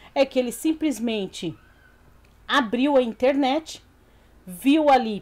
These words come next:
pessoas comentando e postando a foto desse irmão e falando que ele era o ancião mais jovem, né, que, que tinha sido levantado,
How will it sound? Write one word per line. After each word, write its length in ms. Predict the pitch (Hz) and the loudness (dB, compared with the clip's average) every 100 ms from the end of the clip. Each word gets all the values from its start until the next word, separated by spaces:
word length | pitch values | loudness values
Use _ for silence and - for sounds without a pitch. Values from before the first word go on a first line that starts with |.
| - | 0
pessoas 840 | 254 254 - 233 214 185 170 - - | 2 2 2 4 6 4 -2 -8 -2
comentando 920 | - 254 247 214 - 233 233 208 180 | 4 4 4 -2 0 2 2 2 -2
e 60 | 196 | -6
postando 720 | - 240 233 - - 220 202 196 | -2 0 0 -4 0 0 2 -2
a 40 | |
foto 300 | - 196 190 | -2 -4 -2
desse 300 | 190 190 202 | -6 -6 -6
irmão 340 | 190 185 185 - - _ _ | -4 -2 -4 -8 -20 _ _
e 100 | 233 | -12
falando 640 | 220 240 226 208 208 190 180 | -6 0 4 6 4 2 -6
que 160 | - | -4
ele 260 | 208 202 196 | 0 0 2
era 180 | 196 190 | 0 2
o 120 | 196 | -2
ancião 400 | 202 - 208 190 | -2 -6 -4 -4
mais 320 | 202 247 269 | -2 -2 -2
jovem, 600 | - 190 214 247 262 240 | 0 4 6 4 0 -4
né, 240 | 208 247 302 - - _ - | -4 -4 -6 -16 -20 _ -20
que, 720 | - 208 202 196 196 185 180 - | -8 -6 -4 -6 -6 -8 -12 -16
que 80 | |
tinha 220 | - 233 208 | -10 -6 -6
sido 340 | - 214 185 | -6 -8 -4
levantado, 920 | 202 185 220 294 - 262 285 311 | -4 -2 -2 -2 2 4 4 0